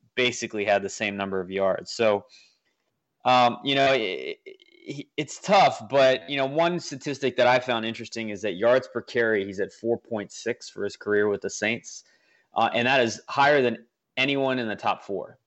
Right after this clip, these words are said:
So higher than Deuce, higher than Mark Ingram, higher than Dalton Hilliard, um, higher than George Rogers. So, um, you know, I think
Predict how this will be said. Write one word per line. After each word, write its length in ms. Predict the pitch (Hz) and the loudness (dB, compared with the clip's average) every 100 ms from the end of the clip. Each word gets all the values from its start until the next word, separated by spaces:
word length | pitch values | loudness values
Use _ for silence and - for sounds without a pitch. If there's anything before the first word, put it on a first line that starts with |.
| _ | _
So 200 | 104 95 | -4 0
higher 280 | 123 131 | 4 4
than 160 | 139 127 | 4 2
Deuce, 320 | 117 120 120 | 2 0 0
higher 220 | 110 104 | 2 2
than 140 | 120 120 | 2 0
Mark 240 | 117 113 | -4 -4
Ingram, 320 | 110 107 113 | -4 -4 -4
higher 260 | 98 101 107 | -2 0 0
than 140 | 107 | 0
Dalton 320 | 107 107 107 104 | 2 0 0 -6
Hilliard, 420 | 98 98 95 95 _ _ _ _ _ - | -4 -2 -2 -6 _ _ _ _ _ -4
um, 340 | 98 95 95 | 0 2 0
higher 260 | 90 110 104 | 0 2 2
than 140 | 104 | 2
George 260 | 98 101 95 | -2 -2 0
Rogers. 520 | 95 92 92 - - | 2 2 0 -4 -14
So, 380 | - 104 101 92 _ _ _ _ _ _ - - | -2 2 2 0 _ _ _ _ _ _ -20 -4
um, 320 | 113 113 107 - | 2 4 2 0
you 100 | 131 | 0
know, 60 | |
I 60 | 135 | 0
think 320 | 139 175 - | 0 -4 -6